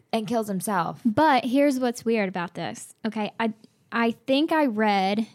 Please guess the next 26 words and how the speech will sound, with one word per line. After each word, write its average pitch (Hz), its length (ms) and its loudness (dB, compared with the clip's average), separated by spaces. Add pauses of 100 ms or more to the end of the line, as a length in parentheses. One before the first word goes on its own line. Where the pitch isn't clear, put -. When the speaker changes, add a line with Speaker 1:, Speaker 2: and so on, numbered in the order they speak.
Speaker 2:
don't 202 160 -4
get 208 80 0
me 220 80 2
wrong, 208 200 2
because 208 180 -2
I've 202 120 -4
read 196 340 0
so 208 640 2
many 190 200 -4
articles, 190 540 -6 (400)
but 262 100 2
I 220 160 2 (180)
think, 247 480 0 (380)
don't 208 200 -4
quote 208 200 -8
me, 185 200 -4 (260)
he 269 360 4
was 220 280 0
not 240 400 4
a 262 80 2
FedEx 214 420 -2
worker. 185 460 -6
Speaker 1:
No, 311 160 2
yeah, 311 160 2
he 240 120 -2
wasn't. 220 440 -2